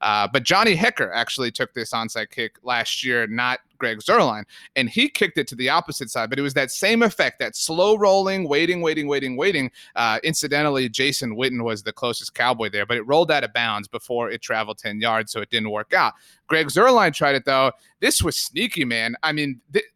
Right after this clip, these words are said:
I, I, I don't know. This was, I mean, needle, you know, like, or threading a needle. I mean, this was, you, you could not kick this any other way and have it work. It was well done.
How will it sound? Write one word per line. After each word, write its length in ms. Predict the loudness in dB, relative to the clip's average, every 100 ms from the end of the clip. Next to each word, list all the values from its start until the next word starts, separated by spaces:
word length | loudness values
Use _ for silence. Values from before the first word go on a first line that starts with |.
| -2
I, 80 | -2 0
I, 240 | 0 0 -2 -2
I 80 | 2
don't 160 | 4
know. 320 | 6 6 4 0 _ -2
This 240 | 0 2
was, 340 | 2 2 0 -6 _ -2
I 140 | -2
mean, 340 | 0 -2 -2 -6 _ _ _ _
needle, 1000 | -16 -14 -4 0 4 6 6 4 2 -2
you 120 | -2
know, 420 | 0 0 -2 -6 -12 _
like, 220 | -4 -4 -6
or 80 | -6
threading 420 | -2 2 2 2
a 60 | -4
needle. 420 | -2 -2 -2 -6 -8 -6
I 60 |
mean, 240 | -2 -2 0
this 260 | 0 0
was, 360 | 2 2 0 -4
you, 200 | -2 0
you 160 | 2 2
could 240 | 2 -4
not 340 | -2 0 0 -2 _ _ -8
kick 280 | -6 -6
this 380 | -4 -2 -2 -4 -4
any 240 | -2 2
other 200 | 2 4
way 240 | 4 4
and 100 | 4
have 180 | 2 -2
it 140 | -4 -2
work. 400 | 2 2 0 -10 -20 -6 0
It 80 |
was 280 | 2 2 -2 -10 -8
well 260 | 0 2 4
done. 420 | 2 2 0